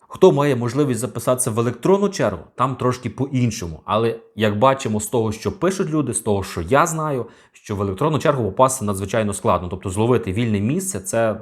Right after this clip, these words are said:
капець яка проблема. І люди просто їдуть в живу чергу. Кілька днів, і ви потрапляєте, але кілька днів.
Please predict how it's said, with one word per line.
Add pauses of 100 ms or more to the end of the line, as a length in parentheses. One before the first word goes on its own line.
(160)
капець
яка
проблема. (800)
І
люди
просто
їдуть
в
живу
чергу. (340)
Кілька
днів, (800)
і
ви
потрапляєте,
але
кілька
днів.